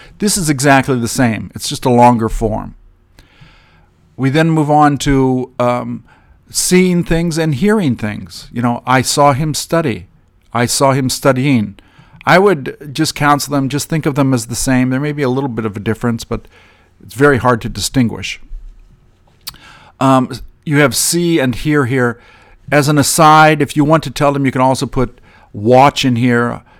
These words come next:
You watched him study. You can use watch here. With hear, you can s-, you could put listen to. I listened to her sing.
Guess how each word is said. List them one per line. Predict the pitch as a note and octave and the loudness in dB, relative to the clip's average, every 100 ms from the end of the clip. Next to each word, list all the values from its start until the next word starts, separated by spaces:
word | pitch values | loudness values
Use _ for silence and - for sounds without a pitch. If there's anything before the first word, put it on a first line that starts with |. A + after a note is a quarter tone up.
| _ | _
You | B2 C#3 | -2 0
watched | C3+ B2+ C3+ - - | 2 4 4 0 -4
him | C3+ B2 B2 | 0 2 0
study. | - - B2 A#2 A2+ A2+ - _ - _ | -2 -2 -2 -2 -6 -10 -18 _ -20 _
You | - A#2 | -10 -4
can | B2+ | 0
use | B2 G#2 | 2 0
watch | A2+ A#2 A#2 - | 0 2 2 0
here. | B2 A#2 A2+ G#2+ - - - _ _ | -4 -2 -6 -10 -20 -20 -20 _ _
With | B2+ C3+ | -2 0
hear, | - F3 E3+ E3 | -2 2 4 4
you | C#3 | 2
can | C3 | -2
s-, | A#2+ - | -4 -6
you | C3 B2 | -6 -6
could | A#2+ - | -6 -2
put | C3 | -2
listen | B2 A#2+ D3+ - C#3+ C3 | 0 2 2 2 -2 -2
to. | - C3+ C3+ D3 - _ _ _ _ _ _ _ - _ - | 0 -2 -2 -6 -14 _ _ _ _ _ _ _ -20 _ -2
I | A#2+ B2+ | 0 2
listened | C#3 D#3 D#3+ C#3+ | 2 -2 -2 -4
to | - C3+ | 0 0
her | A#2+ C3+ A#2+ A2+ - | 0 -2 -2 -6 -10
sing. | - C3 B2 B2+ | -6 -2 -2 -4